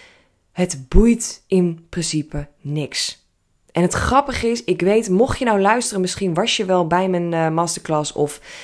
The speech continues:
eh, heb je de replay teruggekeken, weet ik ook zeker dat deze vrouwen ook niet zeggen, "Oh yes, dat was me geen eens opgevallen," of dat ze in ieder geval zeggen, "Nou, I don't care, dat was niet, eh, storend in ieder geval." En als dat wel zo is, ja, boeien.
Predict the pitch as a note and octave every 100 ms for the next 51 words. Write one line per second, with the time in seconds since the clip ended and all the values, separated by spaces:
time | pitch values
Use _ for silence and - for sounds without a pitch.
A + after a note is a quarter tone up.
0 | - - D3+ D#3+ F#3+ F#3 D3+ D#3 G#3 G3+
1 | F#3 F#3 E3 E3+ E3 D#3 D3+ D3+ - -
2 | - F3+ F#3+ F#3 F3 E3 - - B3 C#4
3 | D#4+ D#4+ C4 A#3 G3+ G3+ G3 F#3+ F#3+ F3+
4 | F3+ E3+ D#3+ F#3 G#3+ G3 F3+ - - E3
5 | D3+ D3+ D#3 E3 E3 D#3+ D3+ - - -
6 | F3+ D#3+ D#3+ - D#4+ - C4 - A3 G#3+
7 | G#3+ F#3 F3+ - - - F#3 G#3 A#3 B3
8 | A3+ G3+ F#3+ F#3+ F#3 F#3 F3 - F#3 A3
9 | F#3+ D#3+ D#3 F#3+ G#3+ A#3+ F#3+ F#3 E3+ G3
10 | A#3 - - - - - E3 - - B3+
11 | D4 C#4+ B3 A3+ A3 G#3+ F#3 - F#3 F3+
12 | F3+ - - G3 F#3+ D#3+ B2+ E3 A#3+ A#3
13 | G#3+ - E3 E3+ - D3 C#3+ - C#3 C3+
14 | E3+ C#3+ C#3 G3+